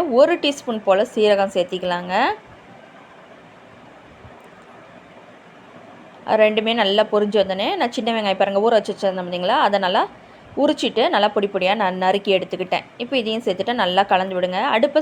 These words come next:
சிம்மில் வச்சுருங்க. இந்த பக்கம் குக்கரை விசில் போயிடுச்சுன்னா ஓப்பன் பண்ணிடலாம். பாருங்க, ஃபுல்லா நம்மளுக்கு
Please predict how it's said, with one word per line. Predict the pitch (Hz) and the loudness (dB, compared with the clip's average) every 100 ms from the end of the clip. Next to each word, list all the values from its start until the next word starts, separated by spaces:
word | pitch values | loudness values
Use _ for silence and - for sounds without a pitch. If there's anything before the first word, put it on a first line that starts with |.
| 294 | 0
சிம்மில் | 226 220 | 0 2
வச்சுருங்க. | - 196 185 269 - - - - | 2 -2 0 -2 -4 -16 -12 -2
இந்த | 339 254 | 2 2
பக்கம் | 240 294 | 2 0
குக்கரை | 240 254 233 202 | 2 2 2 0
விசில் | 254 214 | -4 0
போயிடுச்சுன்னா | 196 190 185 208 349 - 202 | 0 0 -2 -4 -2 -4 0
ஓப்பன் | 208 220 220 190 | 2 0 0 -2
பண்ணிடலாம். | 185 185 180 214 370 - - - - - | 0 0 0 -2 -4 -10 -20 -20 -20 -4
பாருங்க, | 202 190 190 220 370 - - - - - - - - - | 0 0 0 -2 -2 -8 -20 -20 -20 -20 -20 -20 -20 -10
ஃபுல்லா | 262 247 233 | 0 2 2
நம்மளுக்கு | 202 208 | 0 -2